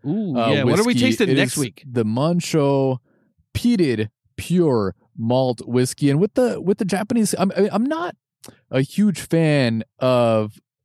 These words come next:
Speaker 2: the Japanese whiskeys. I know they're sort of popular right now.
Speaker 1: Well, your
Speaker 2: but they're,
Speaker 1: jacket's not
Speaker 2: they're
Speaker 1: plaid and your beard is not long enough.
Speaker 2: Yeah, they're, they're just soft.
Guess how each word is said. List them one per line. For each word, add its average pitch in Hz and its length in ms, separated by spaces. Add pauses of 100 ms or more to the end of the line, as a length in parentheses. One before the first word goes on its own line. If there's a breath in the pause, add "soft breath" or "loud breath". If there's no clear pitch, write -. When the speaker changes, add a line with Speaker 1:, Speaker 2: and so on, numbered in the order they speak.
(140)
Speaker 2:
the 127 120
Japanese 131 520
whiskeys. 147 680
I 127 100
know 147 140
they're 131 240
sort 131 180
of 110 120
popular 135 460
right 139 220
now. 147 440
Speaker 1:
Well, 151 120
your 151 120
Speaker 2:
but - 60
they're, 156 140
Speaker 1:
jacket's 214 220
not 170 160
Speaker 2:
they're 175 160
Speaker 1:
plaid 180 280
and 170 100
your 147 100
beard 147 280
is 170 100
not 165 140
long 139 180
enough. 117 180
Speaker 2:
Yeah, 190 100
they're, 180 160
they're 151 200
just - 720
soft. - 560